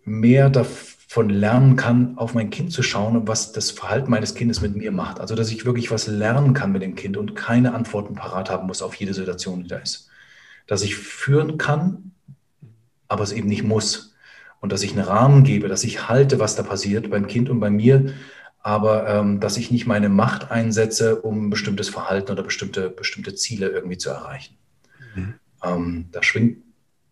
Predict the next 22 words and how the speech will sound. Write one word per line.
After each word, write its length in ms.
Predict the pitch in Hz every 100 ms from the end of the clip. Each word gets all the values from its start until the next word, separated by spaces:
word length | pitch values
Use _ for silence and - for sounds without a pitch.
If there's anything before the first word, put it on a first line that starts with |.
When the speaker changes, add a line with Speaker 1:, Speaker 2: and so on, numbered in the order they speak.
| _
Speaker 1:
unheimlich 460 | 147 151 117 113 -
viel 160 | 117
mit, 200 | 110 139
da 40 | 117
kommen 200 | - 113
viele 240 | 139 131
Themen 260 | 113 120 117
rein, 560 | 104 107 107 - 113
Werte, 600 | 107 107 - 101 98 98 - _
eigene 260 | 104 107 101
Prägungen, 680 | - 95 90 90 90 90 - - - - _
ähm, 600 | 98 98 98 98 101 - -
das, 200 | 104 -
was 240 | 101 -
wir 260 | 113 110 107
irgendwie 280 | 101 104
als 120 | 101 -
Anspruch 360 | 113 - -
für 100 | -
unsere 240 | 104 - 87
Familie 300 | 107 110 101
setzen. 500 | 98 98 95 -